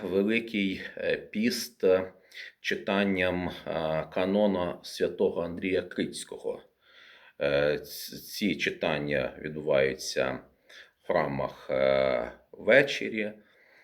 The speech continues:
Е, канон, е, має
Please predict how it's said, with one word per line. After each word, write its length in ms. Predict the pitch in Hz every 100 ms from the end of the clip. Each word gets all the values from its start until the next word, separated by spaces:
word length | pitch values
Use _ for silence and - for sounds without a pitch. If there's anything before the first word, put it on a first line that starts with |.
| _ -
Е, 340 | 82 82 80
канон, 680 | - 101 98 107 90 71 71 - -
е, 460 | 69 76 73 71
має 680 | 71 87 90 78 73 73